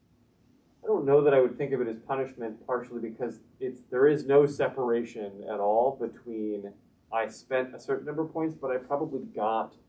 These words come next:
more points in the transaction or I wouldn't have bought it in the first place, right? And so that's a little bit harder. I think it fits the definition technically, but it is harder to think of it as punishment because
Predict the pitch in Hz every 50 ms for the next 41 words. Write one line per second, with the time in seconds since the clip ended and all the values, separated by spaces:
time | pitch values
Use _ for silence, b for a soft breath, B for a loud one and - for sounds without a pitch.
0 | _ _ - 113 113 117 123 127 131 131 131 131 127 - - - 127 120 113 110
1 | 110 - 117 110 107 107 - - 110 107 107 113 104 101 101 - - 117 104 101
2 | 101 95 95 95 - 95 92 90 - - - - - - - - - _ - -
3 | - - - _ - - - - _ _ - 113 117 113 - - - 123 120 120
4 | 117 - 135 127 135 143 147 139 131 131 123 - - - _ _ _ _ _ _
5 | _ _ - 139 135 131 131 131 127 123 120 113 - _ _ _ _ _ _ _
6 | _ _ _ _ _ - 131 151 185 190 185 - 185 190 - - 170 190 185 -
7 | 185 180 165 - 143 131 156 160 151 143 - 110 104 101 98 - 117 120 127 139
8 | - - 135 120 117 113 110 107 110 - 110 104 - 113 113 113 131 127 143 156
9 | 160 160 - - 175 170 - - - 101 104 98 - - 123 - 127